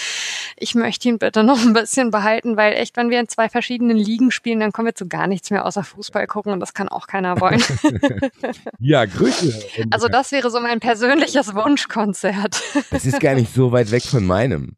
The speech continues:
Speaker 2: Also wenn's Mainz wird dich jetzt,
Speaker 1: Ja, guck.
Speaker 2: Mainz wird dich jetzt ein bisschen, äh, treffen.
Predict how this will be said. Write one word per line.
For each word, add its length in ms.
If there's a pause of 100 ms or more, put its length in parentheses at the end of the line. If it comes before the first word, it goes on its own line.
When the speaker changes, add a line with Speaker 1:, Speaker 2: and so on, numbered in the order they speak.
Speaker 2:
Also 380
wenn's 260 (380)
Mainz 460
wird 140
dich 140
jetzt, 220 (120)
Speaker 1:
Ja, 180
guck. 220 (240)
Speaker 2:
Mainz 220
wird 140
dich 100
jetzt 200
ein 80
bisschen, 400
äh, 100
treffen. 340